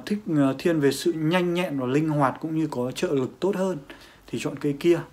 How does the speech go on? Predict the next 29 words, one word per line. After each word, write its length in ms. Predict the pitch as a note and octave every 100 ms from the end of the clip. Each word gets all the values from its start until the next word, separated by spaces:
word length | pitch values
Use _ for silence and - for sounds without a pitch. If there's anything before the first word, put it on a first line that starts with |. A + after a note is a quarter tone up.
| - - -
Đấy. 140 | A3+ B3+ - _ - - - _ -
ba 180 | C#3 B2+
D 80 | B2+ C3+
Caliber 460 | C3+ C3 B2 C3 C3
không 160 | C#3
không 280 | B2+ C#3 C3+
một 160 | B2 A2 -
thì 320 | A#2 A2 G#2
cũng 160 | B2 C3+
là 100 | A2+
một 120 | G#2+
cây 180 | A#2+ A#2+
vợt. 260 | A#2 A#2 A2+
Nói 120 | A2 A2
chung 160 | C#3
hai 180 | C3 B2+
cây 160 | B2 A#2+
vợt 200 | A#2+ G#2+
này 160 | G#2+ G2+ - - - - _
đều 180 | B2+ A#2
là 140 | A2
cây, 360 | G#2+ B2 A#2+ A#2+
ờ, 200 | B2 A#2
hai 160 | A#2+ A#2+
cây 140 | B2
vợt 220 | A#2 A2+ G#2+ - - - - - - - _ C#4 F3
rất 180 | C#3 D#3+
là 140 | B2+
tốt 340 | A#2 - F3+